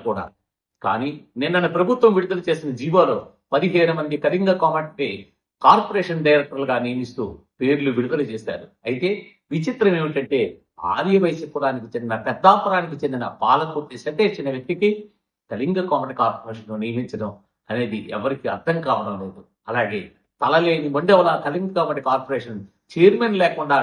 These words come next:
డైరెక్టర్లు నియమించడం హాస్యాస్పదం. అధికారం అనుభవిస్తున్న తెలుగుదేశం పార్టీ పెద్దలారా, మంత్రులారా, శాసనసభ్యులారా, మీ మీ నియోజకవర్గాల్లో మీ గెలుపు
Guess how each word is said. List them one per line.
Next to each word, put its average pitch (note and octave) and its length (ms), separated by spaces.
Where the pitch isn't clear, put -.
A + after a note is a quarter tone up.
డైరెక్టర్లు C#3+ 480
నియమించడం A2+ 480
హాస్యాస్పదం. G2 680
అధికారం B2 500
అనుభవిస్తున్న B2+ 500
తెలుగుదేశం D#3+ 540
పార్టీ B2 280
పెద్దలారా, A2 420
మంత్రులారా, D#3 580
శాసనసభ్యులారా, E3 800
మీ D#3+ 180
మీ E3 80
నియోజకవర్గాల్లో E3+ 760
మీ D#3+ 80
గెలుపు E3 240